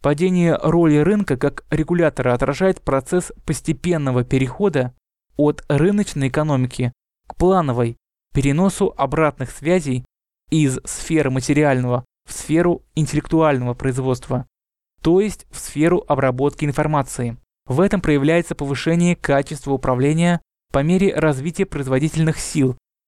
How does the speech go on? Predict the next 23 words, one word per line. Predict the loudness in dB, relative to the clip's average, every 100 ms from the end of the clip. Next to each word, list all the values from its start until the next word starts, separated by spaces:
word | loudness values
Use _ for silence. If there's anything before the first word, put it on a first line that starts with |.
| -2
и | -2
производственных | 2 0 0 0 -2 0 -2 -2
отношений. | -4 -2 -2 0 0 -2 -4 _ _ _
Идёт | -2 2 0 0 _
централизация | -8 -2 2 2 2 2 0 -2 -2
управления, | 0 0 0 0 0 0 -4 _ _ _
но | 0 2 2 0 _ _
не | -2 0
в | 0 -2
вульгарно | 0 0 2 2 2 0 -2
понимаемой | 0 2 2 2 2 0
и | -2 -2 0 0
навязываемой | 0 2 2 2 0 0 0 0 -2 -6 _ -2
у | 0
нас | 2 0 -4
средствами | -8 -2 0 -2 -4 -2
массовой | 0 0 0 -4
информации | -2 -2 -2 -4 -2 -2 -2
форме, | -2 -2 0 0 -4 -8 _ _
когда | -6 -2 0
производство | 0 0 2 0 -2
каждого | -2 0 0 0 -2
болта | 0 0 0 0 -4